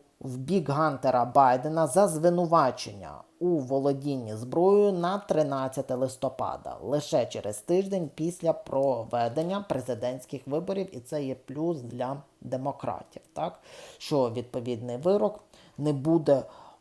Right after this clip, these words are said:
оголошений в момент активної фази виборчої кампанії, яка тим паче буде наближатись до... Завершення, так? Що це там не відбудеться у жовтні чи за декілька днів до початку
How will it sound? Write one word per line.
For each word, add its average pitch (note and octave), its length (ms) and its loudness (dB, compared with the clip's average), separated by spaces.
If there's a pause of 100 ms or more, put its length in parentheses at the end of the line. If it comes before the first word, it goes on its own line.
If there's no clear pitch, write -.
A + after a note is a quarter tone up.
оголошений D#3+ 1000 2
в B2+ 320 -2
момент D3+ 440 0 (200)
активної A2 840 -2
фази E3+ 540 2
виборчої C3 500 -6
кампанії, C#3+ 680 -2
яка D3+ 400 0
тим A#2 320 -10
паче C#3 480 -4 (360)
буде C#3+ 320 0
наближатись C3+ 960 -2
до... B2+ 340 -2 (380)
Завершення, A#2 720 -6 (100)
так? G#3 220 -2
Що - 140 -14
це C3+ 180 -10
там - 260 -10
не A2+ 80 -14
відбудеться - 720 -12 (160)
у A#2 120 -12
жовтні D#3+ 520 2
чи B2 340 -6
за A2 200 -6
декілька C3 560 -6
днів C#3+ 300 -6
до A#2+ 280 -2
початку - 760 -10